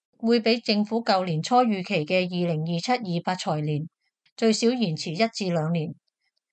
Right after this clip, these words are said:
即係香港人要再面對財赤最少四至五年。翻查資料，香港自二零一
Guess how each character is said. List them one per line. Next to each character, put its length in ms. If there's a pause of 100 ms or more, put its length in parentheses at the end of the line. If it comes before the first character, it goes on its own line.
(380)
即 100
係 180
香 180
港 200
人 240 (320)
要 140
再 200
面 220
對 160
財 200
赤 220
最 160
少 180
四 240
至 200
五 180
年。 160 (1160)
翻 200
查 160
資 200
料， 280 (480)
香 160
港 200
自 120
二 40
零 380
一 100